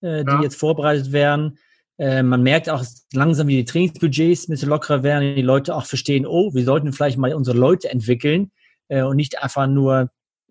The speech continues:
Speaker 1: äh, Geld sparen, weil in dem Bereich sollte man nie Geld sparen. Deswegen ist das, äh, schön zu merken, dass, äh, dass es wieder,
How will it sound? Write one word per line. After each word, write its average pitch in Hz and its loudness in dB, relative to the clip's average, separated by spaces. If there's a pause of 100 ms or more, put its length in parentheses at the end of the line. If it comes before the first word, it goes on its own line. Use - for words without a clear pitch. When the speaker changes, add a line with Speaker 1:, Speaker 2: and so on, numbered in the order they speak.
(100)
Speaker 1:
äh, 135 -4 (640)
Geld 165 2
sparen, 151 0
weil 127 -2
in 120 0
dem 135 4
Bereich 127 2
sollte 131 0
man 123 0
nie 147 -2
Geld 120 0
sparen. 127 -4
Deswegen 139 -2
ist 147 -6
das, 147 -6
äh, 139 -2 (360)
schön 165 2
zu 156 -2
merken, 151 0
dass, 135 -2
äh, 123 4
dass 123 2
es 117 -2
wieder, 117 2